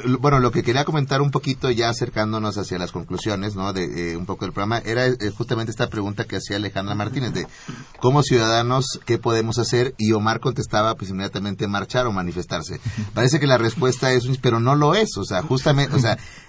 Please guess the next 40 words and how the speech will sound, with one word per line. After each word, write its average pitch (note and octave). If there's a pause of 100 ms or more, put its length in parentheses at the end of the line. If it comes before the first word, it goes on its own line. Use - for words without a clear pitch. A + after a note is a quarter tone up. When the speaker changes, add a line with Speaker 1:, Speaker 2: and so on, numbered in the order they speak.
(120)
Speaker 1:
ese F3+
es - (540)
la, B2
el, A#2+
el B2
derecho E3+
de F#3
reunión, C3+
es A#2
justamente A#2+
la, A2
es G2+
la G2+
razón G2+
de C#3+
ser C3
de C3
su C3+
existencia, A#2 (280)
es A2+
esa, D#3
de G2
que G#2+
los G#2
ciudadanos A2+
puedan C3
organizarse, A2
puedan A2+
reunirse, G#2
puedan B2
estar A2+ (320)
en G2+
un B2
espacio B2
determinado G#2+
y G#2+
hacer A#2+
comunidad, A#2
¿no? A2+
Encontrar G#2